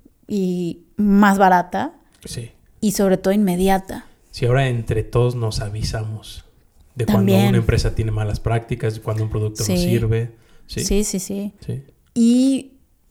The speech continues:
Speaker 1: pues, hay que ponerse ahí, eh, al corriente, ¿no? Em,
Speaker 2: Sí.
Speaker 1: muchas veces, y también, bueno, cambia el, el, la manera de hacer publicidad y también cambia, obviamente, el proceso de venta, ¿no?
Speaker 2: Ujú.
Speaker 1: Entonces, por ejemplo, estás atendiendo en Facebook a alguien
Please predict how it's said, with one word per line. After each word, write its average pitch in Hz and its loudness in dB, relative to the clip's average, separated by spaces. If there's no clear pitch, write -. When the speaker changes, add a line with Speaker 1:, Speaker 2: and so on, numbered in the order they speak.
Speaker 1:
pues, 180 -2
hay 175 -2
que 220 0
ponerse 196 0
ahí, 196 4
eh, 185 0
al 185 -2
corriente, 180 -4
¿no? 196 -4
Em, 208 8
Speaker 2:
Sí. 110 -2
Speaker 1:
muchas 277 6
veces, 240 6
y 208 2
también, 233 6
bueno, 196 2
cambia 233 6
el, 220 0
el, 202 4
la 185 4
manera 190 4
de 240 4
hacer 214 0
publicidad 190 2
y 208 0
también 202 0
cambia, 196 2
obviamente, 185 0
el 196 -4
proceso 175 -4
de 175 2
venta, 185 -2
¿no? 180 -6
Speaker 2:
Ujú. 139 -4
Speaker 1:
Entonces, 190 -6
por 190 -2
ejemplo, 190 2
estás 190 0
atendiendo 202 2
en 196 0
Facebook 196 0
a 190 6
alguien 190 0